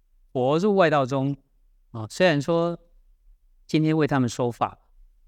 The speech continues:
他们这辈子不信不受，可是为他种一个得度因缘啊，啊，他后世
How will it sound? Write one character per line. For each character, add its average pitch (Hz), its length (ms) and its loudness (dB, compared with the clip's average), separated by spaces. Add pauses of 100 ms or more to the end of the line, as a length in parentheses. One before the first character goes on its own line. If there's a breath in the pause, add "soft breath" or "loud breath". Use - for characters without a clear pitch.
他 123 80 0
们 110 180 -2
这 139 180 4
辈 123 160 2
子 107 240 -6 (120)
不 110 80 -6
信 113 260 2
不 101 120 -10
受， - 280 -2 (560)
可 - 100 -8
是 156 120 -2
为 196 240 2
他 170 300 -2
种 160 240 0
一 151 40 2
个 135 100 0
得 123 200 0
度 135 180 0
因 131 180 2
缘 107 240 -2
啊， 107 120 -12 (160)
啊， 107 240 -12
他 143 140 -6
后 156 200 2
世 143 320 -2